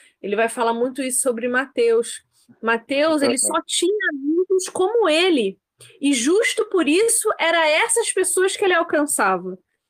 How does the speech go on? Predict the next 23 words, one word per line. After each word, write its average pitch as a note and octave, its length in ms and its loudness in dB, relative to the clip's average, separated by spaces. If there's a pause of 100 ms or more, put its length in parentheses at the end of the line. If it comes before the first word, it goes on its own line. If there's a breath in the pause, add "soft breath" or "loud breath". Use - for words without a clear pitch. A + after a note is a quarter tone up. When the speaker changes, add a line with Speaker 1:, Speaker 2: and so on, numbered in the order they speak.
(600)
Speaker 2:
Aham. A2 280 -4
Speaker 1:
Então, D4+ 440 0
ele C4 160 0
vai C#4 100 0
dizer: A#3 260 -2 (100)
qualquer F#4+ 360 -2
que G#4+ 140 -2
fossem D4 560 0
as B3+ 80 -2
experiências B3 640 0
da G#3+ 120 0
alma G#3 300 0
de, G3 340 -4 (300)
de G3+ 100 -6
Mateus, G#3+ 440 0
ele A#3 100 -2
conhecia C#4 1000 0
o F4+ 80 2
Antigo D4 380 -2
Testamento, A#3 680 -4 (400 loud breath)
ele A3 120 -4
conhecia D#4 840 2
bem, A#3 420 0